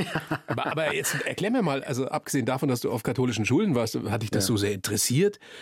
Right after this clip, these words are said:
Speaker 1: Das ist ja nun nicht unbedingt das, was, äh, zehn, elf, zwölfjährige Jungs brennend, äh, umtreibt.
Speaker 2: Ja.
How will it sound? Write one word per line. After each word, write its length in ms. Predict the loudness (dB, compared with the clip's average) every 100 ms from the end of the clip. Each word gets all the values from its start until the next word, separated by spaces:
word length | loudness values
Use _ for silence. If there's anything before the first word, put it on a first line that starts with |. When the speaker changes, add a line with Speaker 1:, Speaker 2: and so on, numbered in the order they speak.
| -6
Speaker 1:
Das 140 | 0 2
ist 80 |
ja 80 | 4
nun 240 | 4 4 4
nicht 180 | 2
unbedingt 480 | 2 2 4 2 2
das, 260 | 0 0 0
was, 220 | 0 0
äh, 460 | 0 2 2 0 2
zehn, 240 | 2 2
elf, 200 | 2 0
zwölfjährige 460 | 2 2 2 2 2
Jungs 400 | 2 2 0 0
brennend, 640 | 0 0 2 2 0 -2 -2
äh, 80 | 0
umtreibt. 600 | 0 -2 0 0
Speaker 2:
Ja. 40 | 0